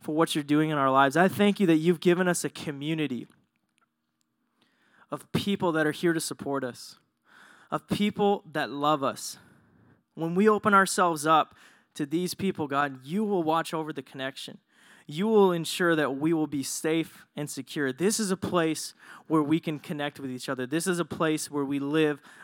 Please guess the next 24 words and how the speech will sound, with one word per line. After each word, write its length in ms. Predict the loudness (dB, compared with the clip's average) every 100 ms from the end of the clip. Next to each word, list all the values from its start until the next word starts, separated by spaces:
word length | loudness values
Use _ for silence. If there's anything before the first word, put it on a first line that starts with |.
| -6
under 220 | -2 0
your 140 | -2
protection. 600 | -2 -6 -6 -8 -8 -16 -18 _ -20 -10
And 140 | -2
I 80 | -2
just 260 | -2 -2 -2
thank 240 | -2 -2
you, 100 | -4
Jesus, 380 | -4 -2 -2 -4
for 140 | -6
each 220 | -6 -6 -4
and 80 |
every 220 | -4 -2 -4
dream, 480 | -6 -8 -8 -10
for 160 | -10 -10
each 220 | -10 -8
and 80 | -6
every 280 | -4 -4 -4
emotion 540 | -2 0 0 -2 -8
in 120 | -6
every 240 | -6 -4 -6
single 260 | -6 -6
person's 420 | -4 -4 -6 -8 -8
heart. 300 | -6 -6